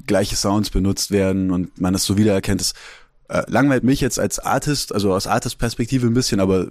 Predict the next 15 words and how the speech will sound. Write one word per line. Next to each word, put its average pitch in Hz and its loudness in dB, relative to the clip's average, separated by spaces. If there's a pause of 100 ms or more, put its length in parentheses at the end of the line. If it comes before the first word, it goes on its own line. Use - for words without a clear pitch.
so 98 -2
musikalisch 104 0
gibt's 110 -2
da 104 0
schon 113 2
auf 98 -2
jeden 107 0
Fall 104 0
Sachen, 98 -2
mit 95 -2
denen 101 2
ich 98 -2
was 95 -2
anfangen 107 0
kann, 98 -2